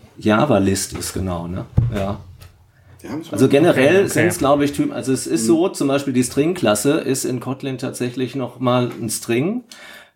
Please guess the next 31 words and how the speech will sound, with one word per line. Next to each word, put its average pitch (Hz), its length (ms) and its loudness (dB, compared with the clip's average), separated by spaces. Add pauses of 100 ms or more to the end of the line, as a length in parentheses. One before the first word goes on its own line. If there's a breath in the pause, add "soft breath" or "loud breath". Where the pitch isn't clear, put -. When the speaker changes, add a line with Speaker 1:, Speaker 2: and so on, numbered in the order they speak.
Speaker 1:
äh, - 80 -4
eine 117 380 4
eigene. 117 520 2 (280)
Das 107 220 2
ist 123 160 -2
ein, 131 280 0
ähm, 110 400 -2
das, 110 280 0
da 113 120 2
gibt's 139 260 -2
nur 135 200 2
diese 135 240 0
Standardmethoden, 143 1160 0 (380 loud breath)
ähm, 117 580 2
die, 117 220 0
die, 117 280 -2
und 113 200 -6
alles 135 260 2
andere 139 360 2
sind 139 300 2
Extension 127 500 0
Functions. 87 680 -6
Speaker 3:
Ah 160 60 -4
ja, 123 140 -4
Speaker 1:
Deshalb 110 260 2
Speaker 3:
okay. 139 200 -8
Speaker 1:
muss 127 320 0
es - 240 -2
auch 127 300 -2
noch, 127 360 -4
ähm, 113 360 -4